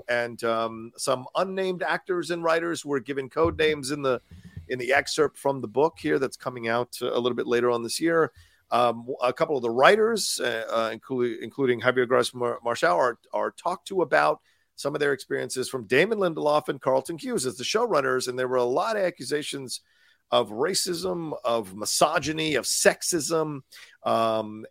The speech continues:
and, um, even Harold Perrineau speaking about, uh, a bit of cultural blindness or deafness to the storyline that he was involved in with Walt and his character,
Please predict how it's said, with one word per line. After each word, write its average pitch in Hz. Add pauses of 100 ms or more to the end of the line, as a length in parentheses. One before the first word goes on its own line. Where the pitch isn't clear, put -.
and, 127
um, 123
even 160
Harold 175
Perrineau 175
speaking 165
about, 151
uh, 143 (280)
a 110
bit 143
of 143
cultural 185
blindness 135
or 131 (300)
deafness 131
to 131
the 120
storyline 135
that 123
he 175
was 165
involved 120
in 120 (280)
with 120
Walt 117
and 127
his 131
character, 139